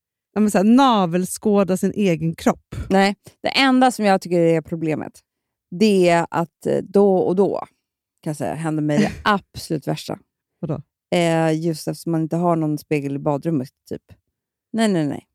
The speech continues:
Speaker 2: Det är att typ så här, jag på väg från stranden tar ner bilspegeln.
Speaker 1: Ja, nej, nej, nej, nej, nej, nej.
Speaker 2: För det är ju som att... Eh... nej, men
Speaker 1: Nej,
Speaker 2: man
Speaker 1: men
Speaker 2: tittar in i ett, i ett <laughs> mardrömshål.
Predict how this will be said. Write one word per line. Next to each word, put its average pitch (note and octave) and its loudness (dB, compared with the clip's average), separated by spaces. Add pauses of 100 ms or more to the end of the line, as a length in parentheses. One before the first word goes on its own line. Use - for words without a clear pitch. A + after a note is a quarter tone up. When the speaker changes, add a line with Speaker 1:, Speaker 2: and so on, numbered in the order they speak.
(440)
Speaker 2:
Det G#3 2
är G3 4
att F#3 -4 (240)
typ F#3 -4
så - -8
här, D#3+ 0
jag D3+ -2
på D#3+ -8
väg D3+ -4
från - -14
stranden D3+ -6 (500)
tar F#3+ -4
ner D#3+ -2
bilspegeln. D#3 -6 (360)
Speaker 1:
Ja, A3+ 0
nej, A#3+ 4
nej, D#3+ 0
nej, C3+ -10
nej, D#3 -8
nej, - -10
nej. F#3 -6
Speaker 2:
För - 4
det C#4 4
är F#3+ 6
ju F3+ 2
som F3 0
att... - -4
Eh... - -2
nej, C#3 -6 (600)
men G#3 2
Speaker 1:
Nej, A3+ 6
Speaker 2:
man A#3 6
Speaker 1:
men - 2
Speaker 2:
tittar C#4+ 2
in G#3+ 4
i - 0
ett, F3 -4
i F3+ 2
ett F3+ 2
<laughs> G#3+ 6
mardrömshål. D#3+ 2